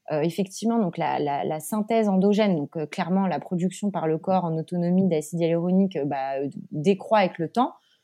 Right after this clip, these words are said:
tout simplement parce que le corps, il vieillit et priorise d'autres choses. Donc, c'est vraiment intéressant de se supplémenter en acide hyaluronique parce que, euh, il va participer de la formation de collagène, de l'hydratation, de plein de choses. Euh,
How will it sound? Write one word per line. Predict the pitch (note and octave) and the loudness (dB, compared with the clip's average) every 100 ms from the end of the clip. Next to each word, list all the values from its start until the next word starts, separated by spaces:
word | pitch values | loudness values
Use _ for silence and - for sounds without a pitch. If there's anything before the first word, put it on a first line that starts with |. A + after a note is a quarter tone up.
| _ | _
tout | - E4 | 0 0
simplement | D#4+ B3 C4 B3+ | 0 -2 0 2
parce | G3 F3+ | 0 -2
que | G3 | 0
le | F3+ | 0
corps, | G3+ G#3+ | 0 0
il | F#3 | 2
vieillit | E3+ G3+ A3 F#3 | 2 4 4 4
et | D#3 | 2
priorise | - F3 E3 E3 E3 | 0 0 0 0 0
d'autres | D#3+ D#3 | -2 0
choses. | C4 G4 A#3 - - _ _ | 4 4 4 -2 -20 _ _
Donc, | F#3+ | -2
c'est | F#3+ G3 | 0 0
vraiment | F3 B3 D4 | 2 4 4
intéressant | C#4+ C4 A#3+ A3+ | 2 0 -2 0
de | B3 | -2
se | A#3+ F3+ | -4 -8
supplémenter | - F#3+ A3 G#3 G#3 G#3+ | -10 -6 -2 0 0 -2
en | F#3+ | -2
acide | D#3+ - E3+ | -4 -6 -4
hyaluronique | E3 E3 E3+ F3+ F#3+ - | -2 -2 -2 0 -2 -2
parce | C#3+ - | -10 -8
que, | - | -4
euh, | F#3 D3 - - _ | -2 -2 -6 -20 _
il | E3+ | -4
va | E3 | -2
participer | D#3 - - - - G3 | -4 -10 -16 -18 -4 -2
de | |
la | E3+ | -2
formation | D#3 E3 D#3+ D#3 D#3+ | -6 -6 -8 -8 -12
de | |
collagène, | D3+ D3 D3 F3+ G3+ G#3 | -8 -6 -4 -4 0 0
de | F3 | 0
l'hydratation, | D#3+ D#3 D3+ D3 C#3+ - G#3+ A3 | -2 -4 -6 -8 -10 -6 -4 -2
de | F3 | -4
plein | C#3+ D3+ | -6 -14
de | D3+ | -8
choses. | - D#4+ A#3+ - - - - - - | -4 -4 -4 -12 -20 -20 -20 -20 -4
Euh, | F3 E3 D#3 D#3 D#3 D3+ D3+ D3 D3 C#3+ C#3 C#3 C3+ | -2 0 0 0 0 0 0 0 0 0 0 -2 -4